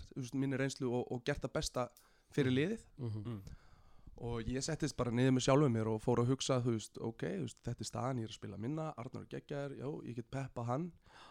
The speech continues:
Speaker 1: ég get, þú veist, verið góður á bekknum, þú veist, ég er inn í klefa, ég legg mig allan fram inn á æfingum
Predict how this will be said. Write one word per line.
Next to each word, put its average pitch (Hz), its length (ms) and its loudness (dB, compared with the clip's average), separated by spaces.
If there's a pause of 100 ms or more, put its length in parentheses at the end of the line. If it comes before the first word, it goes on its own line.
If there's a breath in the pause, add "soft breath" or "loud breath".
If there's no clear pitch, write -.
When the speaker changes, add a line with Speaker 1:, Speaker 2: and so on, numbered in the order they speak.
(120)
Speaker 1:
ég 117 80 -8
get, 107 140 -8
þú 117 80 -4
veist, - 120 -14
verið 113 220 -4
góður 113 240 0
á - 80 -4
bekknum, 160 400 -4
þú 147 80 -14
veist, - 160 -14
ég 117 80 -4
er 110 80 -6
inn 104 80 -4
í 104 80 -8
klefa, 165 300 -4 (100)
ég 117 160 -6
legg 135 200 -4
mig 127 120 -2
allan 127 180 -4
fram 143 280 0
inn 131 100 0
á 117 80 -2
æfingum 170 400 -2